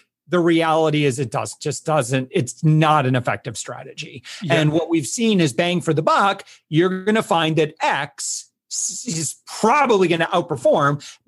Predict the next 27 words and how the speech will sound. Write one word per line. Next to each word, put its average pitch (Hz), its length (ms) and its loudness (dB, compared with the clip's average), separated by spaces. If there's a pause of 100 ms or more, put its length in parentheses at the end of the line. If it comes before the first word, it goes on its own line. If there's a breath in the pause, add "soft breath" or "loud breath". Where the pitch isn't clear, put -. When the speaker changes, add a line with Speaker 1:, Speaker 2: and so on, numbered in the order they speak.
(120)
Speaker 1:
based 254 320 -2
on 202 100 0
my 185 80 0
experience 165 420 -4
of 143 40 -8
working 147 260 -4
with 139 120 -4
other 123 140 -2
people. 180 420 -4
That's 233 320 -6
the 208 80 0
value 180 420 4
working 165 360 2
with 135 100 0
a 123 60 -4
consultant 127 580 -4 (200 loud breath)
who 151 100 0
does 147 200 4
what 139 160 0
you 123 120 -4
do. 120 320 0 (640)
Speaker 2:
Yeah. 160 280 0 (640 loud breath)
Yeah, 165 260 2
it's, - 220 -10
uh, 208 220 -8 (360 loud breath)
so - 200 0
we, 208 680 0